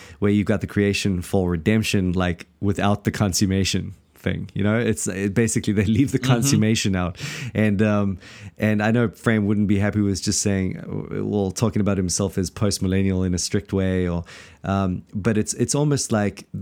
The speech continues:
Speaker 1: you know, the idea is, uh, grace perfects nature. Um, so we're gonna basically take back what was ours originally.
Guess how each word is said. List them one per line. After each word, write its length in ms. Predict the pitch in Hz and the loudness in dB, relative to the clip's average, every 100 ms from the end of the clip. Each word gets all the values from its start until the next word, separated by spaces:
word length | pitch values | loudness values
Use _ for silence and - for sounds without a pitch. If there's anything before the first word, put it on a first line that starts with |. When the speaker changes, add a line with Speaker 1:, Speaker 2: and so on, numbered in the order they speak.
| 95 _ - | -12 _ -8
Speaker 1:
you 180 | 117 113 | -2 0
know, 60 | |
the 140 | 101 107 | 2 2
idea 380 | 101 110 120 120 | 2 2 2 2
is, 360 | 117 107 - - | 0 -2 -4 -2
uh, 640 | 95 95 92 90 90 82 - _ _ _ _ 101 | 0 0 0 0 -2 -6 -12 _ _ _ _ -2
grace 420 | 107 107 - - | 0 0 0 -4
perfects 460 | - 95 95 - 113 | -6 -6 -6 -4 -2
nature. 520 | 123 - 127 113 101 _ _ _ _ - | 0 0 0 0 -4 _ _ _ _ -4
Um, 500 | 95 92 92 90 85 | -2 0 0 -2 -4
so 480 | - - 95 87 - | -4 -2 -2 -2 -6
we're 260 | 95 92 90 | -6 -2 -2
gonna 400 | 87 90 87 85 - | 0 0 -2 -2 -2
basically 420 | 95 90 85 87 | -2 -4 -4 -6
take 280 | - 90 - | -4 -6 -4
back 260 | 90 87 | -6 -6
what 220 | 98 92 98 | -6 -6 -4
was 160 | 87 | -2
ours 260 | 92 87 87 | -2 -2 -2
originally. 640 | 90 101 98 95 95 | -2 0 0 0 -2